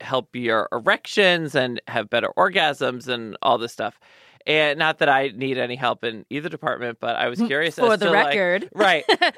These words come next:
Speaker 1: I
Speaker 2: Bow
Speaker 1: was
Speaker 2: chicka
Speaker 1: curious
Speaker 2: bow wow.
Speaker 1: as to what would happen when you, you know, freeze your dick.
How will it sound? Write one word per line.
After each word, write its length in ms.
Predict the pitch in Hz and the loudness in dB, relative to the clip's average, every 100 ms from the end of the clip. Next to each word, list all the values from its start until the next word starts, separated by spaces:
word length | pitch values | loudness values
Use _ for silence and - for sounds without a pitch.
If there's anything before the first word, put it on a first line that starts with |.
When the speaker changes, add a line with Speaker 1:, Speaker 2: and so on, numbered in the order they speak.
| - _ | -8 _
Speaker 1:
I 140 | - 311 | 0 2
Speaker 2:
Bow 40 | |
Speaker 1:
was 100 | - | 2
Speaker 2:
chicka 80 | 240 | 0
Speaker 1:
curious 320 | 480 523 359 | 2 4 4
Speaker 2:
bow 80 | 302 | 4
wow. 440 | 269 202 190 196 277 | 4 4 4 2 2
Speaker 1:
as 280 | 226 339 - | 2 0 -2
to 220 | - 226 | 0 2
what 240 | 196 202 190 | 4 2 2
would 120 | 220 | 0
happen 420 | 196 175 175 160 | 2 0 -2 -2
when 220 | 160 147 | 0 0
you, 460 | 143 143 127 127 - | -2 -4 -4 -4 -8
you 80 | 147 | -8
know, 180 | 127 123 | -6 -8
freeze 220 | - 127 | -10 -16
your 100 | 160 | -14
dick. 300 | 254 226 | -14 -14